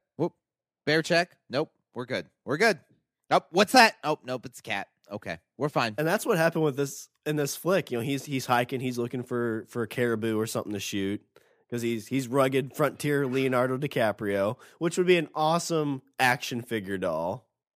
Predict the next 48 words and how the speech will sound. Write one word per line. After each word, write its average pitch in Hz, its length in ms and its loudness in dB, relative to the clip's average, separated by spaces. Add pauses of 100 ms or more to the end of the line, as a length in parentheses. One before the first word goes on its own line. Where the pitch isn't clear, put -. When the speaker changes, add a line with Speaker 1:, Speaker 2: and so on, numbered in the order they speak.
(140)
Speaker 1:
Yeah. 127 800 -2 (340)
Speaker 2:
So 156 300 2
he's, 151 320 -2
he's 143 240 -4
walking 170 320 4
through 175 140 -4
the 151 100 0
woods, 139 320 0
and, 117 160 -2 (180)
and 127 140 -2
if 113 180 -6
you're, 226 220 -2
if 165 240 -8
you're 240 140 -4
like 185 200 2
me, 107 460 -2 (160)
you 127 80 -2
know, 120 80 2
what 170 220 2
happens 160 340 -4
when 131 100 -6
you're 127 140 -2
walking, 123 320 -2
if - 160 -8
you 196 100 -2
walk 208 240 4
in 165 80 0
the 139 80 -2
woods 95 540 -6 (520)
and 135 160 0
you 185 120 2
see 190 180 -2
a 143 80 2
baby 139 760 0
anything 127 500 0
of 95 100 -4
size, 90 680 -4
you 113 80 -4
know, 95 260 -2 (500)
let's 117 140 -6
say, 135 180 -2
like, 123 280 0
a, 101 500 -2
you 107 80 -6
know, 92 140 -4
a 101 100 -8
baby 104 340 -2
moose 160 560 0